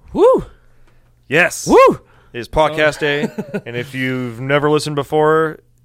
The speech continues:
Speaker 2: that is our favorite day.
Speaker 1: Yes, it is.
Speaker 2: Hands down.
Speaker 1: Hands down.
Speaker 2: Hands down.
Speaker 1: Yeah.
Speaker 2: Welcome to America's Diesel Podcast, brought to you by Diesel Power Products,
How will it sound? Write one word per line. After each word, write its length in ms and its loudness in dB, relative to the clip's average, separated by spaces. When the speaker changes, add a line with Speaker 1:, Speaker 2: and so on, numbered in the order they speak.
Speaker 2:
that 260 -2
is 100 -2
our 120 0
favorite 260 -6
day. 220 -6
Speaker 1:
Yes, 360 -16
it 120 -8
is. 420 -6
Speaker 2:
Hands 180 -6
down. 240 -8
Speaker 1:
Hands 260 -10
down. 300 -20
Speaker 2:
Hands 200 -12
down. 280 -10
Speaker 1:
Yeah. 200 -16
Speaker 2:
Welcome 240 0
to 140 2
America's 320 0
Diesel 180 -8
Podcast, 640 -4
brought 200 -4
to 60 -12
you 20 -18
by 160 -4
Diesel 180 -12
Power 160 -2
Products, 480 -2